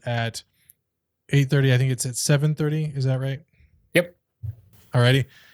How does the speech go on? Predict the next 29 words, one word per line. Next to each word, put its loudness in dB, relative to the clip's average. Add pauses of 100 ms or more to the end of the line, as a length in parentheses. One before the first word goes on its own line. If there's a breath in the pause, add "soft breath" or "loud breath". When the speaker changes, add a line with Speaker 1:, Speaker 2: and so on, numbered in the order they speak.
(140 loud breath)
Speaker 1:
And 4
then 0 (1500)
F 2
C 0
Dallas 2
is 0
at -2
home 0
against 0 (240)
R 0
S 0
L 2
at -6
seven 2
P -4
M 2 (460 soft breath)
on 2 (120)
Wednesday 4
night, 0
and 4
then 4
again -2
on -2
Saturday 0
at -10
seven -2
P -6
M -2
against -8